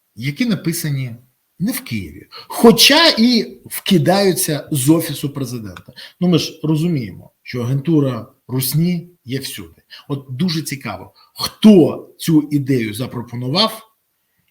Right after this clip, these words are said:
і чи буде названо це прізвище, чи тут теж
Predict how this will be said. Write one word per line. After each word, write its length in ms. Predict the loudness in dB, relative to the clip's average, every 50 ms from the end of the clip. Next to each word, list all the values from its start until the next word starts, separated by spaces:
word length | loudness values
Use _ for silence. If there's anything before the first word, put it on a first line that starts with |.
| _ _ _
і 400 | -2 0 2 2 0 -2 -4 -10 -6
чи 120 | -4 -4
буде 360 | -2 -2 -2 -2 -2 0 -2 -2
названо 560 | 0 -2 -2 -4 -6 -8 -12 -16 -18 -18 -16 -12
це 180 | -10 -10 -10
прізвище, 680 | -8 -6 -6 -6 -6 -6 -10 -14 -16 -16 -16 -18 -20 _ _ _ _ _ _ _
чи 460 | -2 2 4 4 4 2 0 -6 -10 -16 _ _ _ _ _ _
тут 220 | -4 -4 -4 -2
теж 500 | -4 -4 -4 -6 -8 -10 -12 -14 _ _